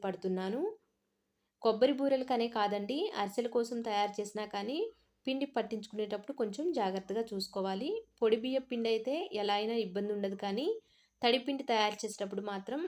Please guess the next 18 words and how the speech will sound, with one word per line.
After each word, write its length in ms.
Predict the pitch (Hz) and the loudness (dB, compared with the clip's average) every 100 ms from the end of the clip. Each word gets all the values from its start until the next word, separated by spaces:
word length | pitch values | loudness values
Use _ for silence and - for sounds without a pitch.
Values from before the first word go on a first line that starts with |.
| - | -6
కొంచెం 240 | 214 202 226 226 | -6 -6 -6 -4
కేర్‌ఫుల్‌గా 460 | 202 196 220 226 226 | -4 -6 -4 -2 -2
చూసుకుంటే 440 | 208 202 202 190 302 427 - | -4 -8 -6 -2 -2 -2 -2
అరిసెలైనా 500 | 190 196 214 214 233 339 381 | -2 -2 -2 -2 -2 -4 -4
కొబ్బరి 260 | 196 190 196 | -4 -2 -2
బూరెలైనా 420 | 202 202 196 214 269 | -2 -2 -2 -4 -6
చక్కగా 320 | 208 190 180 214 | -8 -6 -6 -4
కుదురుతాయి. 540 | 220 185 190 190 190 254 392 - _ _ _ _ _ _ - 233 | -6 -6 -4 -2 -2 -2 -4 -8 _ _ _ _ _ _ -8 -4
ఇక్కడ 160 | 262 254 | 4 4
చూడండి, 400 | 254 233 220 226 320 415 233 | 6 4 4 4 2 2 2
రెండోసారి 540 | 226 233 240 233 220 220 | 4 4 4 4 4 2
పట్టిన 280 | 202 214 220 | 0 0 0
పిండిని 300 | 214 202 208 202 | -2 0 0 2
కూడా 140 | 226 370 453 220 | 2 2 2 2
జల్లించేశాను. 760 | 196 190 196 196 190 185 208 311 440 - _ _ _ _ - | 4 4 2 0 0 0 2 2 2 -2 _ _ _ _ -4
పిండి 220 | 262 269 277 | 2 4 6
జల్లించిన 400 | 240 240 233 233 226 | 6 4 0 0 2
తర్వాత 320 | 214 214 | 4 2